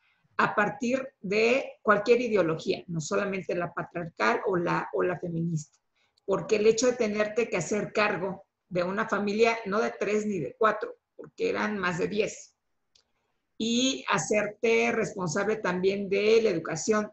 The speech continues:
de los que quisieron estudiar, porque no todos lo quisieron hacer,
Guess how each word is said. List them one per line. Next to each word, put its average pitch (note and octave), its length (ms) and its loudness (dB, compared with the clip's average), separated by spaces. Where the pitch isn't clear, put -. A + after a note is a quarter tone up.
de F3 240 -2
los E3+ 220 -2
que F3+ 100 0
quisieron F#3+ 380 -2
estudiar, F#3 600 0
porque D3+ 220 -6
no E3 180 -4
todos F#3 300 -6
lo E3 160 -4
quisieron - 420 -6
hacer, F#3+ 260 -6